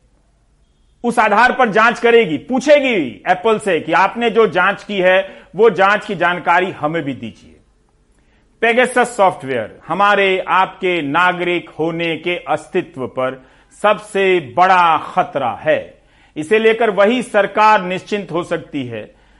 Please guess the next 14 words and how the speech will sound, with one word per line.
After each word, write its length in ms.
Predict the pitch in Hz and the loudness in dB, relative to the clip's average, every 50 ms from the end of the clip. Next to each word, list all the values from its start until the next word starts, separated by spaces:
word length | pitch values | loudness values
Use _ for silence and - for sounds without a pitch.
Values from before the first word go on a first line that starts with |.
| _ _ - | _ _ -10
जो 160 | 156 151 247 | -2 2 4
इस 200 | 262 269 - - | 4 4 2 -2
बात 340 | 202 180 247 269 302 311 302 | -2 2 4 6 6 4 2
से 160 | - - 294 | 0 -2 0
निश्चिंत 500 | 262 240 233 226 - - 196 165 143 107 - | 0 0 0 -2 -2 -6 -8 -8 -8 -10 -14
है 200 | - - - - _ _ _ - | -20 -20 -20 -20 _ _ _ -12
कि 60 | 170 | -8
लोग 520 | 151 170 220 262 269 269 269 254 226 196 | -2 4 6 8 8 8 6 6 4 0
ऐसे 360 | 190 190 220 220 - - 240 240 | 0 0 0 0 2 2 2 2
मुद्दों 420 | 214 202 196 170 160 214 220 220 | 4 2 0 2 4 4 4 4
की 160 | 220 233 220 | 4 0 -6
परवाह 460 | - - 190 180 175 180 190 208 208 | -4 0 0 2 4 4 4 4 4
नहीं 460 | 202 180 180 190 202 214 269 311 294 - | 2 0 0 0 2 2 4 4 2 2
करेंगे, 420 | 208 180 151 135 113 98 90 92 | 2 0 0 0 -6 -8 -14 -20